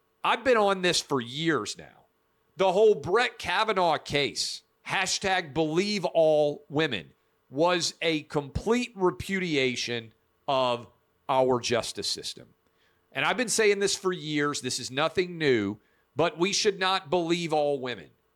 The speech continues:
or believe all men or believe all people of a certain race. People lie. Their identity is not the,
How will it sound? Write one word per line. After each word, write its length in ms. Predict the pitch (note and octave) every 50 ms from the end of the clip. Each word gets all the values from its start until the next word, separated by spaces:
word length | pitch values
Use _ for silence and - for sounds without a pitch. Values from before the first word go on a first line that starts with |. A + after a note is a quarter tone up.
| _ _ -
or 200 | D#3+ D#3+ F3 E3
believe 520 | C3 D#3 E3+ D#3 D#3+ E3+ F3 E3 D#3 C3+
all 240 | D3 D3 C#3 C#3 C#3
men 280 | C3+ C3 C3+ C3+ G#2 E2 - _ _ _ _ _ _ _ -
or 240 | - D#3+ E3+ F#3 F3+
believe 500 | D#3 F3 F#3+ E3+ E3 F3+ F#3 F3+ G3+ F3+
all 300 | D#3+ C#3+ D#3+ E3+ F#3+ F#3+
people 460 | F#3+ F#3+ G3 F#3 E3+ - F#3 F3+ F3
of 100 | E3 D#3
a 40 | E3+
certain 440 | - - - F#3 F3 E3+ D#3+ D#3+ D#3+
race. 680 | E3 F3+ G3 G#3+ G#3+ G3 D3 - - - - - - _ _ _ _ _ _ _ _ _ _ _ _ _ -
People 260 | - B3+ A#3+ D4 C#4
lie. 420 | B3+ A#3 A3+ A3 G#3+ G#3 D#3+ - - _ _ _ _ _ _ _ _ _ _ _ _ _ _ _ _ _ _ _ _ -
Their 240 | E3 F#3+ G#3 G3+ F3+
identity 1000 | F3 F#3 F3 C#3+ B2 A#2+ F3+ G#3 B3 C4+ C4+ A#3+ D#3+ A#2 F#2 E2+ F2 A2 D#3 - _ _ _ _ _ _ _ _ _ -
is 300 | F#3 F#3+ F#3 D#3 C#3 D3
not 380 | F3 F#3 F#3 G3 G#3 G3 - _ _ _ _ _ _ _ _ _ -
the, 420 | C3+ D3+ E3 E3+ E3+ E3+ D#3+ -